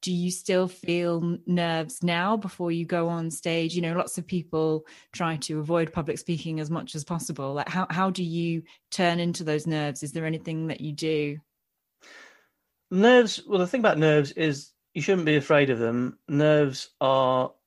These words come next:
Speaker 2: somebody said to me once that you're nervous if you care, basically.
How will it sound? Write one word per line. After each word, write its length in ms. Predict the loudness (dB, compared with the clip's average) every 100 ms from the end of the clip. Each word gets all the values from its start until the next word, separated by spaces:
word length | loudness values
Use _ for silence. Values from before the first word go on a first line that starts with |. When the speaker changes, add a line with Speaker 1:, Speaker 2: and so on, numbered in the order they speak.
| _ _ _ _ _ _ _ _ -4
Speaker 2:
somebody 300 | 0 2 2
said 240 | 2 2
to 80 | 0
me 80 | 0
once 280 | 0 -2 -4
that 240 | -4 -4 _ _ _
you're 120 | -2 4
nervous 680 | 6 6 4 0 -4 -12 -16 _ _
if 160 | -8 -6
you 100 | -6
care, 500 | 2 4 6 4 -2
basically. 500 | -6 -6 -6 -6 -8